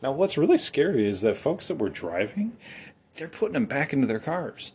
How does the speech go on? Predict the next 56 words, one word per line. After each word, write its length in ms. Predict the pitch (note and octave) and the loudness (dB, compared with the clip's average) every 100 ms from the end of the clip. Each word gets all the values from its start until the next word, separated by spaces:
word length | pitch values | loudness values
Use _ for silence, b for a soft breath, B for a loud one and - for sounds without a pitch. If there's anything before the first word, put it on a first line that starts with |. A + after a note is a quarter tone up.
| _ | _
They're 120 | - D#3 | -2 2
letting 180 | D#3+ | 4
them 100 | E3 | 2
drive 260 | C#3 D3+ F3 | 2 2 2
again, 240 | B2+ G2+ - - - _ | 0 -2 -8 -20 -20 _
right? 280 | G#2 C3+ D#3+ | 2 4 4
And 200 | B2 B2+ | -2 -2
that's 180 | B2+ C3 | 0 0
exactly 320 | A#2+ C3 C3+ | 0 2 2
what 140 | B2+ | 2
they 80 | B2 | 0
did 160 | A2+ A#2+ | 2 2
with 140 | A#2 | 2
these 220 | A#2+ A2+ | 0 -2
three 200 | - A#2+ | 2 2
women, 380 | A2 D#3 B2+ A2+ B B B B A2+ | 4 2 2 -2 B B B B -2
uh, 200 | G#2+ - - | 0 0 -4
in 160 | A#2+ A2 | -4 0
nineteen 280 | G#2+ G#2+ | -2 -2
seventy-six. 800 | G#2 G#2+ G2 - A3 E3+ - - - B B B _ | -2 -2 0 2 2 0 -2 -6 -6 B B B _
They 140 | - C3 | -4 -2
just 180 | C3 - | -2 -6
put 140 | - | -4
them 160 | A#2+ A#2 | -2 -2
right 160 | C#3+ | -2
back 220 | D3 C#3+ | -2 0
in 100 | D3 | 0
the 60 | C3 | 0
car, 420 | - F#3 B2 G#2+ | 0 0 0 -2
right 200 | A2 B2 | 2 4
back 220 | - C#3 D3 | 6 4 4
on 80 | |
the 100 | D3 | 4
road. 300 | B2+ D3 A2+ - B B - | 4 4 2 -2 B B 4
I 80 | B2+ | 6
mean, 120 | C#3+ | 6
this 160 | F3+ | 4
is 80 | A#2+ | 2
January, 640 | F#2 - A#2+ F#3+ A2+ F2+ G#2 | 2 2 4 6 6 4 2
this 220 | C3+ - | 2 0
is 60 | |
wintertime, 680 | F#2+ F#2+ C#3 G3 - F2 F2 | 0 0 2 0 0 -4 -2
and 140 | F#2+ G2+ | 0 0
they're 100 | C3 | 0
just 240 | C3 - | 0 2
like, 180 | C#3 E3 | 0 4
"Yeah, 140 | A3 C#4 - _ | 4 4 -12 _
whatever, 360 | A#3+ F#3+ G3 G3 _ | 2 4 4 -2 _
we'll 120 | C#3+ | -6
just 220 | C#3 C#3+ - | 0 0 0
put 180 | D3 | -6
you 60 | B2+ | 4
back 200 | C3+ C3+ | 4 6
on 80 | C3+ | 2
the 80 | B2+ | 6
road." 280 | B2+ B2+ | 4 4